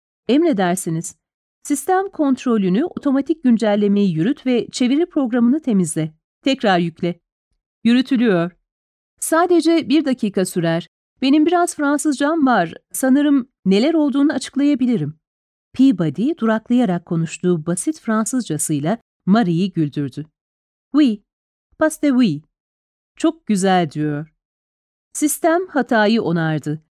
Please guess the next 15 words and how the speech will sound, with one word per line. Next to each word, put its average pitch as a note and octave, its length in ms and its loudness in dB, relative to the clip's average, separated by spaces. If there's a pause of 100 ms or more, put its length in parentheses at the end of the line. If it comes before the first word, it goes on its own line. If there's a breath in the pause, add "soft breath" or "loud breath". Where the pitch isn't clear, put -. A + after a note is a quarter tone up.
(120)
Program A3+ 480 0
temizlendi E3+ 840 -2
ve D4 40 0
yeniden G#3+ 560 0
yüklendi. D3+ 600 -6 (480)
"Şimdi E4+ 440 0
dene A3 200 0
bakalım. F#3 460 -2 (200)
Onarma C#4+ 420 0
işleminin C4+ 560 2
ne D4+ 80 2
kadar A3+ 340 0
süreceğini A#3 540 0
söylemiyor A#3 640 0
sistem." E3 480 -6